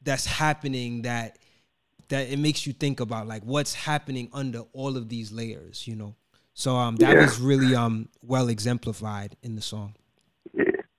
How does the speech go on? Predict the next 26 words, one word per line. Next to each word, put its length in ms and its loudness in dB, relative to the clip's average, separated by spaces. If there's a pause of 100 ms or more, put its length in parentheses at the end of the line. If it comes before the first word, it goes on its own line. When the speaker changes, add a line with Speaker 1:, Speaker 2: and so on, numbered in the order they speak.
(200)
Speaker 2:
Yeah, 300 12 (120)
and, 200 12
and, 640 10 (100)
you 80 10
know, 160 12
there's 200 12
a 40 12
couple 380 12
of 120 4
underlying 600 6
themes 420 4
within 360 6
the 180 4
story 380 10
that, 420 10
you 100 12
know, 420 8
all 540 12 (600)
go 160 12
back 300 12
to 60 12
the 120 8
whole, 500 10 (560)
you 80 12
know, 120 12
meteoric, 840 12